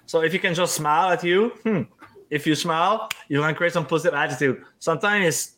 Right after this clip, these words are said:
people looking for the big trick. Just be happy with yourself. That's it. Starting, basic point. See, I'm not a life coach, but I'm working with human.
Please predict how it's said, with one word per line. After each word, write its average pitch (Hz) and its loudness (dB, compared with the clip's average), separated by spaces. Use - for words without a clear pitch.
people 208 2
looking 185 2
for 165 0
the 139 0
big 143 -2
trick. 160 -2
Just 208 -2
be 143 0
happy 156 0
with 147 0
yourself. 123 0
That's 143 -2
it. - -2
Starting, 175 0
basic 208 -2
point. 165 2
See, 156 -2
I'm 151 0
not 208 2
a 190 4
life 143 -2
coach, 180 0
but 139 -4
I'm 143 0
working 156 0
with 143 0
human. 143 0